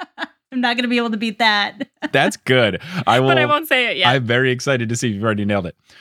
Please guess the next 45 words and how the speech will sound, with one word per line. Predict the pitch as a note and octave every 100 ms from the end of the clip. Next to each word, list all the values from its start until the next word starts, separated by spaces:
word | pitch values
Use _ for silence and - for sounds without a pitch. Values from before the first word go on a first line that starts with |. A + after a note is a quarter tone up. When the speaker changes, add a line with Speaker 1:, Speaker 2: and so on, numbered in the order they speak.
| - G2
Speaker 2:
Marie | G#2+ C3+ G#3+ -
asks | G#2+ - -
him | E2+ -
if | F#2
she's | - -
scary. | - F#2+ D2 - _ - -
The | G#2
boy | G2+ F3+ A#3
says | - C2 C2 - -
that | D#2+
she's | E2+ D#2+
not | F2 C#3 F3+
scary | D#2+ C#2 F2+ -
and | -
that | G2
she | G#2+
has | E2 D#2+ F#2
a |
little | E2+ F#2+
cat. | - B3 B3 - - - -
Noelle | D#2+ E2+ G#2+ G#2+
asks | F2+ E2+ - -
if | E2
it's | F2
a | F2
black | G2 G#2+ D3+
cat | - F2 F#2 -
because | - -
she's | - F#2
afraid | G2+ - G2+ G#2+
of | G2 - -
<laughs> | -
the | A#2
witch | A#2+ A2+ -
lady. | A2+ G#2 G#2+ - - - -
And | G#2+
the | G#2
boy | A#2 A2
confirms | A2 - D#3 C#3+
that | A#2 A#2
it | F3
is | F#3
a |
black | G#2+ F#2 -
cat, | D#2+ E2